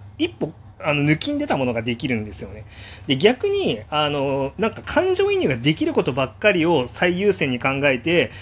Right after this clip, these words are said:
まあ、じゃあこれだったらストレートだよねっていう風に作ってったら、確かに感情移入はできるけど、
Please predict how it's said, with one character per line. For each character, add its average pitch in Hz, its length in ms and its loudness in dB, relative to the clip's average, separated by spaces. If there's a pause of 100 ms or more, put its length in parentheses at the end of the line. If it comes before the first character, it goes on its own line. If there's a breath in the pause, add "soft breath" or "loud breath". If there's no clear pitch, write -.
(240 loud breath)
ま 214 120 2
あ、 202 80 2
じ 269 100 2
ゃ - 40 2
あ - 20 -2
こ - 200 0
れ 339 80 -2
だ 403 100 2
っ 392 60 -6
た 170 80 -4
ら 143 80 2
ス - 100 -10
ト 175 100 2
レ 185 80 4
ー 180 40 2
ト 175 80 0
だ 131 80 2
よ 117 120 0
ね 127 100 0
っ - 180 -10
て 156 60 -4
い 175 60 4
う - 20 4
風 208 100 4
に 139 140 -2
作 - 160 -4
っ - 40 0
て - 180 -4
っ - 80 -16
た 120 100 -6
ら、 139 240 4 (180 loud breath)
確 - 280 2
か 381 80 0
に 190 120 0
感 190 240 0
情 208 140 4
移 240 80 2
入 190 100 2
は 123 80 -2
で 131 140 0
き 196 120 -8
る 165 120 2
け 143 80 -2
ど、 143 320 4